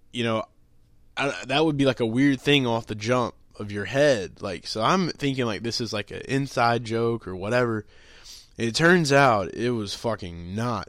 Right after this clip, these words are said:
an inside joke. So I got the dude's name. I start doing research on him. And, you know, if you wanna go dig and do the research, I'm sure it wouldn't be too hard to find. But basically,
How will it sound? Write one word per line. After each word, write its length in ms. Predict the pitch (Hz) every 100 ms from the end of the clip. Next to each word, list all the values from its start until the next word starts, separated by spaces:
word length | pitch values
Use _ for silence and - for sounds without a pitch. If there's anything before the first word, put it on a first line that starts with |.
| -
an 120 | 101
inside 600 | 107 110 - - 98 95
joke. 380 | 98 107 101 - - - - -
So 320 | - - 123
I 80 | 113
got 280 | 110 139 160
the 80 | 135
dude's 400 | 120 123 117 113
name. 380 | 117 117 113 104
I 60 |
start 340 | 98 131 131 127
doing 260 | 123 110
research 540 | 107 117 - 110 104 104
on 180 | 98
him. 160 | 98 98 - - - - - -
And, 400 | 117 117 113 107 - - - _ _ _ _ _ _ - _ - - 117
you 180 | 139
know, 160 | 135 127
if 120 | 117
you 120 | 151
wanna 220 | 160 151 131
go 180 | 131
dig 320 | 123 131 127 117
and 80 |
do 140 | 120 117
the 100 | 110
research, 560 | 120 113 - 107 101
I'm 80 | 107
sure 240 | 104 120 117
it 80 |
wouldn't 220 | 113 110 107
be 100 | 104
too 160 | 110
hard 220 | 107 107
to 60 | 101
find. 680 | - 107 101 95 90 65 92
But 240 | 104 95 - _ - - - - - - - - - 104
basically, 880 | 135 160 156 135 143 139 131 127